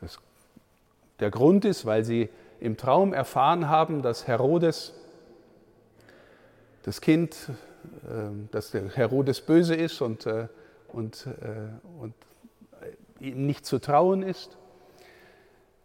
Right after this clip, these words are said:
Aber natürlich haben schon von den Kirchenvätern an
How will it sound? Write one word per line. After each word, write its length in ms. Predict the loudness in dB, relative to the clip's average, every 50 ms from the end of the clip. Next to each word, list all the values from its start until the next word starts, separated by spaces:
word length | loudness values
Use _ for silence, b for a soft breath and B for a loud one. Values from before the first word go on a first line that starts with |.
| _ _ 0
Aber 180 | 4 6 8
natürlich 540 | 8 8 6 6 6 6 8 6 4 4 6
haben 380 | 8 8 8 8 6 4 2 2 0 -4
schon 300 | 0 2 4 4 4 2
von 160 | 2 2 2
den 120 | 2 2 2
Kirchenvätern 720 | 4 2 2 4 2 -2 0 2 2 4 4 4 4 4
an 300 | 4 4 4 4 2 0